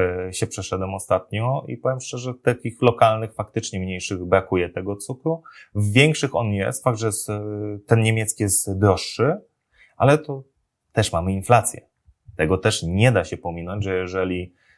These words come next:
e, my w, kiedy to było? W dziesiątym, w jedenastym roku mieliśmy przecież taką panikę, że cukier jest po cztery, po pięć złotych za kilo.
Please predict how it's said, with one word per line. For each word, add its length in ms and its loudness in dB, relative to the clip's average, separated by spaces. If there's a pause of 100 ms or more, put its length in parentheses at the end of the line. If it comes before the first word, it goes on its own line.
(180)
e, 280 -4
my 340 -4 (100)
w, 480 -18
kiedy 220 -4
to 120 -14
było? 240 -10
W 920 -20
dziesiątym, 580 -4
w 40 -6
jedenastym 560 -4
roku 240 -6
mieliśmy 440 -10
przecież 380 -12
taką 280 -4
panikę, 360 -8
że 100 -8
cukier 260 -8
jest 140 -12
po 60 -12
cztery, 240 -4
po 120 -10
pięć 180 -6
złotych 240 -6
za 120 -6
kilo. 420 -8